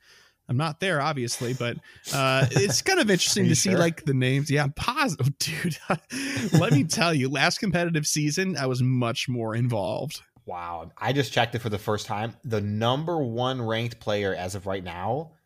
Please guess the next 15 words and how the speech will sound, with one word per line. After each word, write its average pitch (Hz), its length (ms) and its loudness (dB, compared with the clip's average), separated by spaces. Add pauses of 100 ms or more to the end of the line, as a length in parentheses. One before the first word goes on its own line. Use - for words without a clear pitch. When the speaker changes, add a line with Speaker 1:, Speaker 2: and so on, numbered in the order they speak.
(140)
Speaker 2:
has 104 260 -4
less 107 400 -2
than 135 200 -6
half - 840 -4 (180)
of 113 140 -8
the 104 340 -2
battles 95 520 -6
fought 73 420 -12 (380)
as 98 320 -8
basically 110 480 -6
everybody 92 400 -8
else 76 240 -10
on 73 80 -16
the 76 80 -18
list. - 400 -16